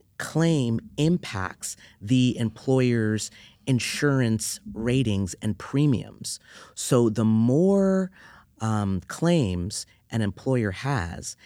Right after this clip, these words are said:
and the more money is being paid out for those claims, the more the employer is paying to be insured.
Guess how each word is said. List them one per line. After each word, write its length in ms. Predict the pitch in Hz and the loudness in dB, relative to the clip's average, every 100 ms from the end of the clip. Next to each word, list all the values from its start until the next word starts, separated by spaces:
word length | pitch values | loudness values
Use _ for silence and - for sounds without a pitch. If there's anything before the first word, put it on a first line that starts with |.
| - - | -20 -4
and 160 | 123 113 | 0 2
the 60 | |
more 540 | 104 113 131 156 160 147 | 2 2 4 4 4 2
money 600 | 117 123 135 170 107 92 | 2 2 2 2 2 -2
is 140 | 101 | -6
being 300 | 92 117 104 | -4 -2 -2
paid 360 | 92 - 123 107 - | -4 -4 -4 -4 -6
out 240 | 143 202 - | -6 -6 -4
for 140 | 117 | -4
those 240 | 95 90 | -2 -4
claims, 580 | - - 92 87 82 - - - - - | -6 -8 -8 -6 -8 -12 -14 -20 -18 -4
the 100 | 113 | 0
more 640 | 107 113 127 143 143 135 127 - - | 2 4 4 4 2 0 -4 -12 -4
the 140 | 110 | -2
employer 840 | 98 - - 147 180 135 90 87 - - - _ | -2 -6 -4 0 2 2 0 -4 -8 -14 -20 _
is 200 | 123 104 | -2 -2
paying 520 | - - 131 123 104 101 | -4 -4 0 0 0 -2
to 200 | - 104 | -4 -6
be 360 | 98 104 98 101 | -4 -4 -4 -6
insured. 760 | 95 - - 147 120 - - | -6 -6 -4 -2 -2 -6 -14